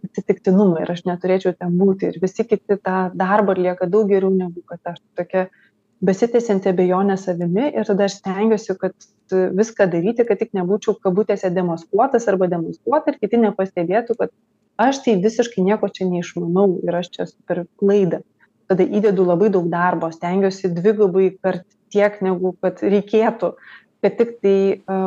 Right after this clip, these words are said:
parodyti kitiems, kad aš išmanau. Ir tai gali vesti iki savęs sabotavimo, tai reiškia, aš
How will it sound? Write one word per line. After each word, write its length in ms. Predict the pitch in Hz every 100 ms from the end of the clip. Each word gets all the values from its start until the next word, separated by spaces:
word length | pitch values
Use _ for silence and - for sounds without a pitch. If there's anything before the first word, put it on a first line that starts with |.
| 185
parodyti 480 | 190 190 190 190 180
kitiems, 400 | 180 - 196 190
kad 160 | 185
aš 160 | 185 -
išmanau. 540 | 185 185 180 190 170 -
Ir 100 | 190
tai 100 | 196
gali 320 | 185 302 254 170
vesti 400 | 175 180 - 185
iki 120 | 175
savęs 380 | - 175 185 -
sabotavimo, 600 | 180 175 160 165 202 226
tai 140 | 226 190
reiškia, 180 | -
aš 60 | 175